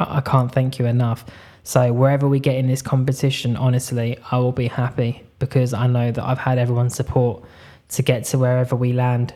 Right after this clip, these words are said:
So I just wanted to say thank you, and hopefully in the next episode, I can tell you where we come in this competition, and we can start a new topic again, as we keep doing every single week. So thank you for listening, and I shall see you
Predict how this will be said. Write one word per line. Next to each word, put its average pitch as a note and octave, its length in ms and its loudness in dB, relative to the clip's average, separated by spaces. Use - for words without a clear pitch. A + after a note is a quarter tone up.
So B2 480 0
I C3+ 80 0
just B2+ 100 -2
wanted C#3 200 0
to C3+ 60 -2
say C3 200 0
thank C3 400 -2
you, C3+ 180 0
and C3+ 400 4
hopefully C#3 680 0
in C3+ 100 2
the C#3 60 4
next C#3 300 -2
episode, C3 640 0
I C3+ 200 -2
can C3+ 340 0
tell C#3 240 -2
you C3+ 180 2
where C3+ 200 2
we C3+ 120 0
come C#3+ 300 0
in C#3 180 0
this C#3 160 0
competition, D3 720 0
and D3+ 120 4
we D3+ 80 2
can D#3 100 0
start D3+ 300 0
a D#3 40 2
new D3+ 140 4
topic D3+ 380 -2
again, A#2+ 260 0
as B2 160 2
we B2+ 80 2
keep C#3 300 -2
doing D3 280 4
every C#3+ 180 0
single D#3 300 0
week. D3+ 480 -2
So B2 280 -2
thank D3+ 340 0
you C#3 60 0
for C3 160 -2
listening, C3+ 460 -2
and C3+ 100 0
I C#3 40 2
shall C#3 160 -2
see G#3+ 280 0
you C3 280 0